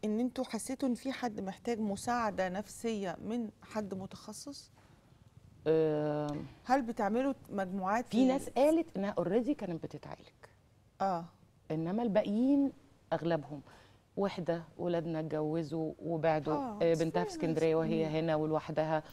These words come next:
Speaker 2: وعندنا ناس، يعني عندنا event أو عندنا خروجة، في ناس بتتطوع نروح نجيبهم من البيت و-،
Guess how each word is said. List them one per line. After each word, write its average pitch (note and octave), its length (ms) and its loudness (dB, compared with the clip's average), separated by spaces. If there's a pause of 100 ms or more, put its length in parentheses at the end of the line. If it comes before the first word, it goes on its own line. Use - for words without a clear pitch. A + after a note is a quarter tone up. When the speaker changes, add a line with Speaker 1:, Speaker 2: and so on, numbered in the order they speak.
(280)
Speaker 2:
وعندنا A#3 380 2
ناس، C#4+ 240 0
يعني F#3 240 2
عندنا D3+ 300 2
event G3 280 0
أو F3 80 6
عندنا E3+ 240 0
خروجة، C4 380 -2
في B3+ 160 -2
ناس B3 200 4
بتتطوع G3 640 4
نروح F3 280 0
نجيبهم F#3 420 0
من E3 120 2
البيت F3 460 -2
و-، E3 260 2